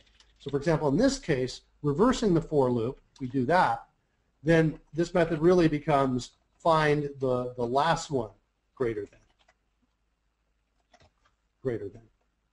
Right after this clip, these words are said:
that value. So we can change behavior and we can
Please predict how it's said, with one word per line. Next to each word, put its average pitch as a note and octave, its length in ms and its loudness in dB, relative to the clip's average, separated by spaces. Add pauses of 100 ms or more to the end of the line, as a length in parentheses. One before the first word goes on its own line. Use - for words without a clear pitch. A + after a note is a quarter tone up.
that G#2 180 -10
value. G#2 220 -12 (2000)
So C3+ 180 -2
we B2+ 140 -2
can A#2 300 -8
change G#3+ 380 2
behavior F#3 640 2 (680)
and D3+ 120 0
we D#3+ 140 0
can D3 440 0